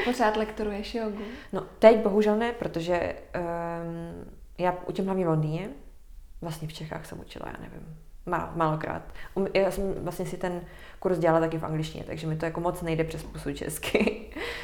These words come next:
Speaker 2: Ehm, ale chybí mi to, no, jako naposledy jsem učila,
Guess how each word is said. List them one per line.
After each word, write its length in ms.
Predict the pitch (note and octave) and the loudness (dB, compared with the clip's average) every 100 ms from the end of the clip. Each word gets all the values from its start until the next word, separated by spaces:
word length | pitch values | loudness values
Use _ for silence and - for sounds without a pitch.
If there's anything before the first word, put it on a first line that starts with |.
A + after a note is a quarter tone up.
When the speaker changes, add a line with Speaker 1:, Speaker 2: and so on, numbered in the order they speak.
| - - - - | -12 -14 0 2
Speaker 2:
Ehm, 360 | F3+ E3+ E3+ D#3+ | 4 2 0 0
ale 420 | F3 E3+ D#3+ D#3+ | 2 4 2 0
chybí 220 | D#3+ A3+ | 0 -2
mi 120 | B3 F3+ | -2 -4
to, 120 | D#3+ | -4
no, 100 | F3 | -4
jako 200 | E3+ F#3 - A#2+ | -4 -4 -6 -4
naposledy 400 | F3+ F#3+ F#3 F#3 | -4 -4 -4 -4
jsem 180 | F#3 F3 | -4 -6
učila, 360 | D#3+ F#3 F3+ | -4 -4 -4